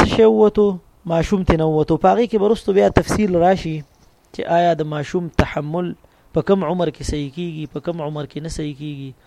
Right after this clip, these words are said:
په حالت د ماشوموالي کې چې تحمل وکړي، حدیث واوري، نو تحمل یې صحیح دی، خو ادا به بیا وروستو په داسې عمر کې کوي چې دی بالغ وي.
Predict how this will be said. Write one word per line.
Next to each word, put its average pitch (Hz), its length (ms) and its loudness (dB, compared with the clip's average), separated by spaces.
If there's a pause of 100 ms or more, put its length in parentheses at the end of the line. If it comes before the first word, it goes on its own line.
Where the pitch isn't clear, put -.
(300)
په 170 140 2
حالت 165 340 4
د 165 160 2
ماشوموالي 160 560 0
کې 151 160 -8
چې 151 60 -4 (100)
تحمل 151 420 -4
وکړي، 185 280 -2 (340)
حدیث 160 340 -4
واوري، 175 360 4
نو 151 120 -8
تحمل 156 420 -8
یې 160 140 -2
صحیح 160 240 -2
دی، 214 100 4 (380)
خو - 220 -6
ادا 170 220 4
به 165 200 0
بیا 151 140 2
وروستو 175 400 -6
په - 80 -2
داسې 165 180 -2 (100)
عمر 170 200 -2
کې 147 200 -6
کوي 175 140 -2
چې 160 160 -4
دی 143 100 -4
بالغ 139 460 -4
وي. 135 100 -8